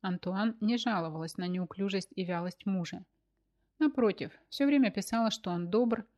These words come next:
что любит ее и дочку, что готов сделать все, что угодно, чтобы угодить.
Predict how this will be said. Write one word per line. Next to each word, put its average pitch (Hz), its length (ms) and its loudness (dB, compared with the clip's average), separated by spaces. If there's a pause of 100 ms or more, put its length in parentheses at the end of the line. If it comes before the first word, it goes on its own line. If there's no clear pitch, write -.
(260)
что - 280 -2
любит 220 360 0
ее 180 220 0
и 170 80 0
дочку, 214 640 -2 (400)
что - 220 -4
готов 190 340 2
сделать 175 340 -2
все, - 180 -4
что 175 220 -4
угодно, 202 460 0
чтобы 196 320 -4
угодить. 185 520 -2